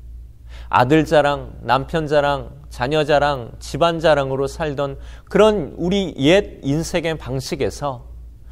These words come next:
이제는 십자가에 죽으신 예수 그리스도만을 자랑하려고 했더니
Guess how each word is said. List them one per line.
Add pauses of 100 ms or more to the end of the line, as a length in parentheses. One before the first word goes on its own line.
(220)
이제는
십자가에
죽으신
예수
그리스도만을 (220)
자랑하려고
했더니